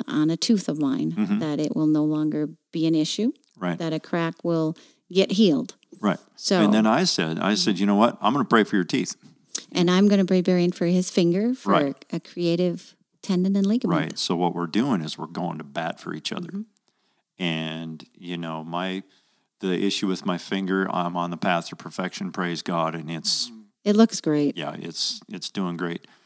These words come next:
Speaker 2: And Mary Jo's teeth are on the path to perfection, her
Speaker 1: Amen.
Speaker 2: tooth is on the path to perfection, and we're, you know, we're believing for each other. But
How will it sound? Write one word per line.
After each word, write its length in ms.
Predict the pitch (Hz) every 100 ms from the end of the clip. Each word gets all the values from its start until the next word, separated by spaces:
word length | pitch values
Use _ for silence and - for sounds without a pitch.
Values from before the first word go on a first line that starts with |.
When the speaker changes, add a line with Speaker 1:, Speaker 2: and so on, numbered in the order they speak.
| _ _ -
Speaker 2:
And 420 | 95 92 92 92
Mary 220 | 98 95
Jo's 280 | 92 98 87
teeth 280 | - 113 104
are 100 | 98
on 100 | 92
the 60 | 90
path 300 | - 95 90
to 100 | 87
perfection, 560 | - - 101 95 -
her 80 | 92
Speaker 1:
Amen. 80 | 85
Speaker 2:
tooth 400 | - 104 262 196 -
is 200 | 107 92
on 160 | 92
the 60 | 87
path 280 | - 90 82
to 60 |
perfection, 640 | - 95 92 85 - 87 87
and 340 | 104 95 95 90
we're, 160 | - 156
you 100 | -
know, 120 | 139 127
we're 140 | 123
believing 380 | 113 113 104 98
for 120 | 87
each 160 | 92 -
other. 180 | 101 85 - - - - -
But 520 | - 107 101 101 -